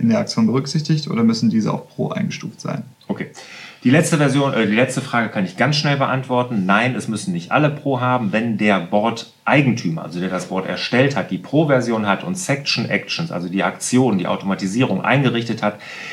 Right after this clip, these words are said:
Speaker 2: sind auch die kostenlosen Nutzer, wenn die die Karte verschieben, dann passiert das auch. Dann wird, wird auch die Automatisierung ausgeführt. Wie du deine Chefs überzeugt, zeig denen mal, äh, meine Videos, <laughs> ja, oder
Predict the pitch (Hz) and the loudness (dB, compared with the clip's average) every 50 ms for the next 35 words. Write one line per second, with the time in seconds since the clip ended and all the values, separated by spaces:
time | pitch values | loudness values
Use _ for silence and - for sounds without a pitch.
0 | - - - - - 127 135 185 170 - - 120 123 - - 123 117 117 - - | -14 -14 -12 -2 2 4 6 6 6 4 2 0 0 2 2 2 2 2 2 0
1 | 139 147 147 - - - 135 131 127 120 120 113 107 113 110 110 - - 113 107 | 0 0 0 -2 -4 -2 0 2 2 2 2 0 0 0 -2 -4 -4 0 0 0
2 | 107 110 - - - - - 92 92 85 123 139 131 123 110 113 107 107 113 117 | 0 -2 -8 -16 -12 -4 0 0 2 2 2 2 2 0 0 2 2 0 2 0
3 | 113 110 - - 90 - - - 98 101 98 104 101 101 - - - _ - 90 | 0 -4 -4 -4 -4 -2 0 2 4 4 4 4 2 0 -4 -14 -12 _ -6 -4
4 | 85 - 90 85 - - - 87 85 - 82 82 - - - - - - - - | -4 -4 -4 -4 -4 -2 -2 -2 -2 -2 -2 -4 -4 -6 -6 -6 -8 -8 -12 -10
5 | - - 90 85 90 92 92 - 92 92 90 - 90 92 - - - - 185 180 | -6 -4 -2 0 0 0 0 0 0 -2 0 2 0 0 0 0 -2 -2 -2 -2
6 | - - - - 151 151 165 170 175 175 170 165 170 - - - - - - - | -2 -4 -6 -6 -6 -4 -4 -2 -2 -2 -2 -4 -4 -6 -10 -6 -2 0 0 0
7 | - - - - - - - - - - - - - - - - - - - - | -2 -4 -10 -12 -14 -14 -14 -14 -14 -14 -14 -12 -12 -10 -10 -10 -12 -12 -12 -14
8 | - - - - - - - _ _ _ _ _ _ _ - 156 147 156 151 156 | -14 -16 -16 -18 -20 -20 -20 _ _ _ _ _ _ _ 0 4 4 4 6 6
9 | 143 143 - 196 185 - - 175 156 147 139 - - 156 147 170 190 185 - - | 4 4 4 2 2 2 0 0 2 2 2 0 0 2 2 4 2 0 -2 -8
10 | - - - - - - - - - 160 165 156 - 151 139 139 135 135 135 135 | -10 -10 -12 -14 -16 -16 -10 -4 -2 -2 -2 0 0 -2 0 2 2 2 4 4
11 | 135 135 135 131 123 123 117 117 117 - - - 120 123 131 135 123 147 170 135 | 4 2 2 2 0 0 0 0 0 -4 -6 -4 -2 0 0 2 2 2 2 2
12 | 131 123 120 - - 156 156 147 - - - 104 113 139 - - 120 143 180 165 | 2 0 -2 0 0 0 2 2 0 0 0 2 2 2 2 2 2 2 2 4
13 | 120 113 143 151 | 4 2 0 0